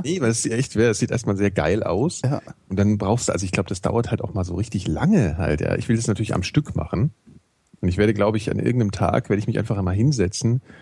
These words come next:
Speaker 1: und die dreitausend Milliarden, äh, Panini-Bildchen jetzt hier irgendwie rausholen. Ich wette, am Ende hab ich immer noch nicht den Lahm. <laughs> Weil
Speaker 2: Den
Speaker 1: du
Speaker 2: Lahm
Speaker 1: ihn hast.
Speaker 2: weil ich den hab, genau.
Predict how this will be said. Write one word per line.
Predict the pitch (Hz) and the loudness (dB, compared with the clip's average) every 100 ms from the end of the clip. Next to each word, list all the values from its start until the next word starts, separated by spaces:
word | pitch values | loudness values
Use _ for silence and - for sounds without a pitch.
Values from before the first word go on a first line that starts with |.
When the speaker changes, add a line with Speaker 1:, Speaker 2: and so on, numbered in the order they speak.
| - | -8
Speaker 1:
und | 104 95 | -4 0
die | |
dreitausend | 95 92 101 - 107 110 110 | 0 2 2 2 0 2 2
Milliarden, | 104 95 98 107 101 | 2 2 2 2 0
äh, | 95 92 | 0 -2
Panini-Bildchen | 92 110 107 104 - - - | -2 0 0 2 -2 -2 -4
jetzt | - - | -4 -6
hier | - - | -6 -4
irgendwie | - - | -4 -2
rausholen. | - - 85 | -2 -2 -2
Ich | 92 | 2
wette, | 117 - | 2 2
am | 90 | 2
Ende | 92 98 | 2 0
hab | 98 | 0
ich | 95 | 0
immer | 104 | 0
noch | 90 | 0
nicht | 80 | 0
den | 85 76 | 0 0
Lahm. | 71 - 107 117 95 - | 0 0 0 0 -2 -8
<laughs> | - - 151 135 131 120 - - - - - - | -14 -4 -2 -2 -2 -4 -4 -14 -12 -12 -16 -4
Weil | - 90 | 2 2
Speaker 2:
Den | |
Speaker 1:
du | 90 | 4
Speaker 2:
Lahm | 143 | 0
Speaker 1:
ihn | - | 0
hast. | 113 - | -6 -4
Speaker 2:
weil | 113 | -2
ich | 131 | 0
den | - 90 | 0 -2
hab, | 85 | -2
genau. | - 101 | -4 -4